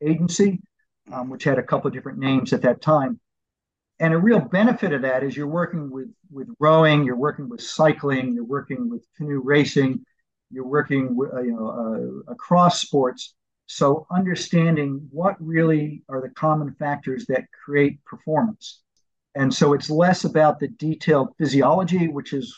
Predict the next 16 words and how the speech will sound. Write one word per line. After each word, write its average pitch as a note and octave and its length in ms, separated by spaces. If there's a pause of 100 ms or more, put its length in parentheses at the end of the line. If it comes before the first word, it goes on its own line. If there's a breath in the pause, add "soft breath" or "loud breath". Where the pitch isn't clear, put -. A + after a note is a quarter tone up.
(160)
what C#3+ 260
I've B2 220
been C3 260
more C3 180
involved B2 440
with B2 100
on, B2 200 (100)
on B2 160
the A#2+ 140
running C3+ 320
side B2 340
initially, A#2 540 (640)
and C3 140
trying C#3 340
to - 100
gain C3 500